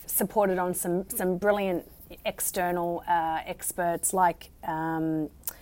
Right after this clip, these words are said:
your good selves at Sports Australia to create, you know, independent reviews and help us understand what is our criteria. So I think it's important to, to start there.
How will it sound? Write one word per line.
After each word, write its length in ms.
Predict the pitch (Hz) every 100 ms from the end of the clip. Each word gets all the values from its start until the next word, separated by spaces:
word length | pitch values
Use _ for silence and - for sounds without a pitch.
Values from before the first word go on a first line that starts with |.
| - - -
your 100 | 202
good 180 | 220 185
selves 480 | 208 190 196 196
at 120 | 190 -
Sports 380 | - 185 185
Australia 540 | 190 - 185 180 185 185
to 200 | - 196
create, 460 | - 214 202 226 -
you 120 | 247
know, 80 | 190
independent 560 | 180 208 208 220 190 151
reviews 480 | 175 180 185 180
and 100 | 180
help 340 | 175 190 165 -
us 360 | 175 175 - - - - -
understand 600 | 202 196 190 190 180 180
what 200 | 196 -
is 160 | 208 180
our 160 | 170
criteria. 840 | 160 - 165 - 170 165 175 147 -
So 420 | - - 208 196 196 - - - - - -
I 100 | -
think 180 | - 277
it's 160 | 254 220
important 500 | 196 - 220 190 175
to, 280 | - 175 -
to 400 | - - 190 170
start 480 | - - 175 165 -
there. 240 | 156